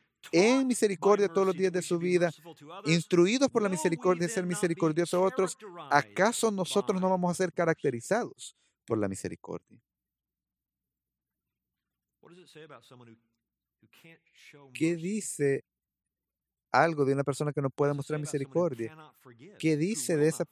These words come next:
Speaker 1: persona que no perdonará?
Speaker 2: What does it say about someone who
Speaker 1: ¿Qué
Speaker 2: cannot
Speaker 1: dice
Speaker 2: be
Speaker 1: de alguien
Speaker 2: compassionate
Speaker 1: que no
Speaker 2: and
Speaker 1: puede
Speaker 2: patient?
Speaker 1: tener compasión ni paciencia?
Speaker 2: It says they're a stranger
Speaker 1: Dice que están
Speaker 2: to God's mercy.
Speaker 1: alejados
Speaker 2: They, they don't
Speaker 1: de la
Speaker 2: understand it
Speaker 1: misericordia de
Speaker 2: at
Speaker 1: Dios.
Speaker 2: all.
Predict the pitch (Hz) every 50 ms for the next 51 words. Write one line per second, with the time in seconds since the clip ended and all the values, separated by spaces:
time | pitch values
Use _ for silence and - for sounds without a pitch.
0 | 160 147 - - 185 202 190 160 - - 143 131 139 208 - 294 262 180 190 165
1 | 151 143 147 214 254 - _ _ _ _ _ _ _ _ _ _ _ _ _ _
2 | _ _ _ _ _ _ _ _ _ _ - 170 180 180 170 - 190 185 208 196
3 | 180 151 - - 156 139 139 147 151 147 160 202 202 - - 214 202 151 - 131
4 | 135 143 143 156 196 226 208 165 147 147 143 135 123 - 147 131 139 143 - 170
5 | 170 170 170 160 - 160 156 165 170 - - 180 165 156 - 156 143 - - 160
6 | 170 185 170 151 135 - 135 - - 160 180 202 165 - - - _ _ _ _
7 | _ _ _ _ _ _ _ _ _ _ - 139 - 190 190 170 170 170 160 156
8 | - - - - - 185 202 254 269 285 254 - 123 127 135 151 151 - - 175
9 | - - 165 - - - - - 156 175 208 - - _ _ - 143 139 120 110
10 | 107 147 139 131 - 202 226 262 254 240 202 135 117 - - - - - - -
11 | 220 - - 151 151 151 147 151 - - 160 143 - - 160 156 151 147 156 151
12 | 151 175 185 180 - - - -